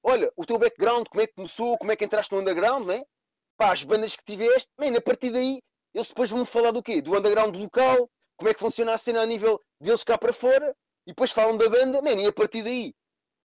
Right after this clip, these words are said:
já vês que eu sou um gajo que não me calo, não é? Eh, eh, as, as perguntas, eu normalmente tenho aqui duas folhas que estão em branco, normalmente quando eu começo,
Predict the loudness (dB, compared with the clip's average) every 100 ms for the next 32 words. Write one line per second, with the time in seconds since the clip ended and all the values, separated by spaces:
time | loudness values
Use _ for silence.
0 | _ -4 -2 0 -4 -8 -6 0 -2 0
1 | -2 -2 -2 0 0 0 -4 -4 -2 0
2 | 0 -2 -12 -16 -16 -16 -6 -6 -4 -8
3 | -6 -2 0 0 -2 2 2 2 0 -4
4 | -6 -8 -6 -6 -6 -2 0 -2 -10 _
5 | _ _ _ -2 0 2 2 2 0 -2
6 | -2 -2 -2 -2 -4 -4 -2 -2 -2